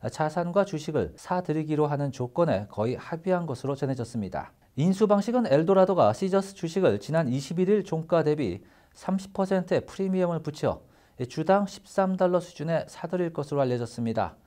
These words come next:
이후 엘도라도와 시저스 주식은 합병 뒤 회사의 주식을 절반씩 서로 분할할 것으로 알려졌습니다. 엘도라도는 지난 천구백칠십 년대 네바다주 리노의 카라노 가문에 의해 설립된 기업으로,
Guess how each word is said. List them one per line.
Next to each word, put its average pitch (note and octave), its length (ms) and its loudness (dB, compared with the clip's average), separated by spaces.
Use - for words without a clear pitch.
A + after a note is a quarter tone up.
이후 F#3 200 2
엘도라도와 G3 560 4
시저스 G3 400 -2
주식은 D3 540 -2
합병 E3+ 460 -2
뒤 F#3 140 0
회사의 F#3+ 420 0
주식을 D#3 480 -4
절반씩 C#3+ 680 -2
서로 E3 320 0
분할할 D3+ 500 -2
것으로 C#3+ 280 -2
알려졌습니다. F#2+ 760 -4
엘도라도는 G#3 600 6
지난 G#3+ 200 2
천구백칠십 G#3+ 640 -4
년대 G3 320 4
네바다주 E3+ 720 4
리노의 E3 540 2
카라노 G3 500 0
가문에 E3+ 320 -2
의해 D#3 160 0
설립된 D#3+ 540 -2
기업으로, C#3+ 520 0